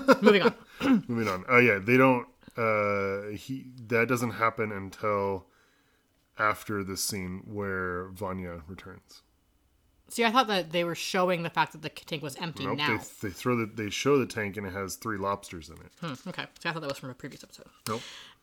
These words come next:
Speaker 1: Anyhow, uh, Stan's loading up from the buffet. Diego, Klaus, and Five are talking about <clears throat> Diego's surprise kid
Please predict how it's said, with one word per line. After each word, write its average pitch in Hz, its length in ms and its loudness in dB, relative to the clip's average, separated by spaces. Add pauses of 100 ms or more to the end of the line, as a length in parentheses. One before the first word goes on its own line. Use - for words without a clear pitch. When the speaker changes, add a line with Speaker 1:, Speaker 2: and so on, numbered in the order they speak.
(160)
Speaker 1:
Anyhow, 226 540 4 (380)
uh, 190 380 6
Stan's 220 380 4
loading 196 180 6
up 175 60 -4
from 170 100 -8
the 160 80 -4
buffet. 240 560 2 (400)
Diego, 185 320 4
Klaus, 175 320 2
and 175 100 -10
Five 175 300 2
are 175 40 0
talking 165 400 0
about 160 440 2
<clears throat> - 20 -12
Diego's 165 240 -2
surprise - 300 -4
kid 185 300 0